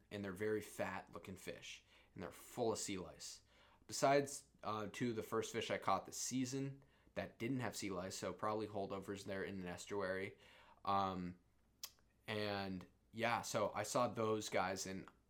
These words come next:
they didn't have sea lice, but the rest of these fish are full of 'em. So there's some real migration, but the fact of the matter is there's big fish around, so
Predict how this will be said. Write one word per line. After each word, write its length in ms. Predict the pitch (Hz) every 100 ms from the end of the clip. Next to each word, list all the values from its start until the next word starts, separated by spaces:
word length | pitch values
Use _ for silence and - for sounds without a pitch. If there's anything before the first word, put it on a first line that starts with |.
| _ _ - 113
they 120 | 120
didn't 160 | 117
have 180 | 110 95 -
sea 180 | - 120
lice, 220 | 104 95
but 160 | - 95
the 60 |
rest 240 | 101 131 -
of 60 |
these 180 | 117 95
fish 200 | - 87
are 80 | 85 - - - -
full 180 | -
of 100 | 90
'em. 100 | - -
So 340 | - 143 110 - - - -
there's 180 | 165 180
some 240 | 180 113
real 440 | 110 131 139 139 127
migration, 920 | 117 117 110 113 104 - 110 107 104 - - -
but 200 | 113 -
the 60 |
fact 260 | - 139 131
of 180 | - -
the 80 | 110
matter 320 | 107 95 101
is 140 | 90
there's 180 | 90 - _ -
big 180 | 87
fish 220 | - 101 92
around, 220 | 92 90
so 200 | 92